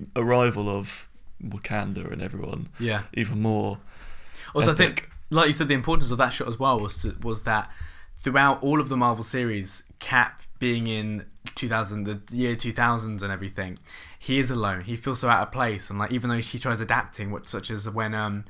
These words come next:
Speaker 1: Okay.
Speaker 2: such as when his, his mate Falcon or whatever gave him the list of all the movies to watch and everything.
Speaker 1: Yeah.
Speaker 2: Like, it was him trying to adapt to the time and everything. But you could tell through every film, even in, in, in, like, Infinity War, that he was still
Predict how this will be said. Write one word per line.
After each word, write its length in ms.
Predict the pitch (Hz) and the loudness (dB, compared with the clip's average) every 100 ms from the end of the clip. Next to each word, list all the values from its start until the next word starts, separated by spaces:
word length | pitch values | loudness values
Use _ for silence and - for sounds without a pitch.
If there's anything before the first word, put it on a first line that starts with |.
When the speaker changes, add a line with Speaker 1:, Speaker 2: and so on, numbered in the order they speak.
| - | -8
Speaker 1:
Okay. 140 | 135 | -6
Speaker 2:
such 200 | 139 160 | 0 2
as 80 | 151 | 4
when 120 | 156 | 4
his, 300 | 147 131 - - | 4 2 -2 -2
his 220 | 135 120 | -2 2
mate 200 | 135 117 | 2 4
Falcon 360 | 135 127 123 120 | 4 4 4 -2
or 60 | |
whatever 360 | 107 107 107 104 | 0 0 0 0
gave 220 | 110 117 | 0 0
him 140 | 120 117 | 0 -2
the 100 | 110 | 0
list 360 | 113 107 - | 0 -2 -4
of 120 | 120 | -4
all 60 | 107 | -4
the 100 | 107 | -4
movies 360 | 110 113 104 98 | -4 -4 -4 -6
to 100 | 107 | -8
watch 140 | - | -8
and 80 | 98 | -8
everything. 400 | 92 95 95 92 | -10 -10 -10 -8
Speaker 1:
Yeah. 140 | - - 123 139 - | -6 -6 -6 -8 0
Speaker 2:
Like, 320 | 113 98 - | 2 2 -2
it 120 | 113 | -4
was 180 | 123 120 | -2 -2
him 220 | - 139 | 0 0
trying 200 | 127 135 120 | 0 -2 -2
to 80 | |
adapt 260 | 113 120 - | 2 2 2
to 60 | - | -8
the 60 | |
time 220 | - 123 | -4 -2
and 60 | 117 | -2
everything. 260 | 98 101 92 | -6 -8 -4
But 100 | 123 | 0
you 100 | 143 | 2
could 140 | 151 | 2
tell 200 | 185 170 | 4 4
through 140 | 160 127 | 4 4
every 180 | 123 | 2
film, 180 | 117 120 113 | -2 -2 -2
even 200 | 139 139 | 0 0
in, 120 | 120 | -2
in, 200 | 123 123 | -2 -4
in, 160 | 120 117 | -2 -4
like, 160 | 113 | -4
Infinity 380 | 110 104 113 104 | -6 -4 -6 -6
War, 200 | 101 98 | -6 -6
that 100 | 98 | -6
he 140 | 113 | -4
was 160 | 110 104 | -4 -4
still 420 | - 120 113 110 | -2 -2 0 -2